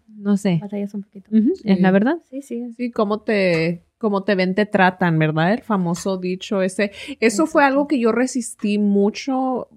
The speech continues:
Speaker 3: um, porque era, y venía desde mi perspectiva con la religión y todo eso, ¿verdad? De que resistía, o sea, yo no quería que fuera así, <laughs> ¿sí me entiendes?
Speaker 1: Ujú.
Speaker 3: Pero en realidad sí es así. Entonces,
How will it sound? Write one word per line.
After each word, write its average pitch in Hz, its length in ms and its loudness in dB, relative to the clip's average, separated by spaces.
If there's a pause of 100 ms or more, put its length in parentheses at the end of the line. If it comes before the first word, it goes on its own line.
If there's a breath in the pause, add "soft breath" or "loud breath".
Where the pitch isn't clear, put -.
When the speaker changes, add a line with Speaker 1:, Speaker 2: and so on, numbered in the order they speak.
Speaker 3:
um, 190 300 2
porque 190 480 0
era, 190 520 0
y 180 160 0
venía 170 300 0
desde 208 240 0
mi 185 160 2
perspectiva 180 800 0
con 156 960 -2
la 175 180 -2
religión 196 720 2
y 185 80 0
todo 180 360 2
eso, 180 200 -2
¿verdad? 175 240 0
De 175 140 -2
que 180 180 0
resistía, 185 680 -2
o - 20 0
sea, 208 140 0
yo 190 140 2
no 214 240 2
quería 233 320 2
que 226 140 -2
fuera 202 340 0
así, 214 520 -4
<laughs> - 260 -8
¿sí - 220 -8
me 202 80 -2
entiendes? 214 340 -2
Speaker 1:
Ujú. 233 160 4 (220 loud breath)
Speaker 3:
Pero 240 180 4
en 247 60 0
realidad 233 480 2
sí 247 260 -2
es 247 160 0
así. 226 440 -2
Entonces, 220 680 -2